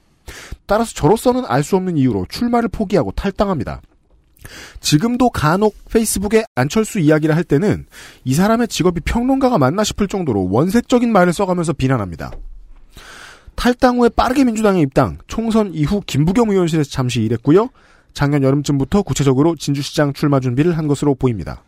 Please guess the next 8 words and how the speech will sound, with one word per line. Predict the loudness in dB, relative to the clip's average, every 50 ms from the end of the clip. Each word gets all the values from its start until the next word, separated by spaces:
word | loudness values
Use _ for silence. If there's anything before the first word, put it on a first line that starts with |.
| _ _ -20 -20 -20 _ _ _ _
공약. | -8 -4 -2 0 0 0 -2 _ _ _ _ _ _ _ -20 _ _ -20 -20 -20 -20 -20 -20 _ _ _ _ _ -2
진주성 | 0 0 2 4 4 4 4 4 4
전투 | 0 0 0 0 0 0 0
희생용사를 | 0 0 0 0 0 0 0 2 2 2 2 4
달래는 | 4 4 4 4 2 0 0 -2
칠만 | -2 -2 0 2 2 2 2 2 2
의총 | 2 2 2 0 -2 -2 2
건립 | 2 2 4 4 2 0